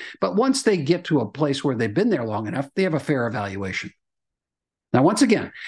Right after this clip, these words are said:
I can't overemphasize the importance of having clear, measurable goals and objectives for every employee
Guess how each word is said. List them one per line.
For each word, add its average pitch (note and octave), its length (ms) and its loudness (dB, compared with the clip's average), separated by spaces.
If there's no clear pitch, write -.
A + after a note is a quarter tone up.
I D#3 140 0
can't A3+ 440 0
overemphasize G3+ 960 0
the D3+ 140 6
importance - 720 -2
of D3+ 160 0
having D#3 420 2
clear, A3 580 0
measurable G3 560 0
goals F#3+ 360 -2
and G#3 100 -2
objectives E3 540 -4
for C#3 280 -2
every F#3+ 580 0
employee F3 600 0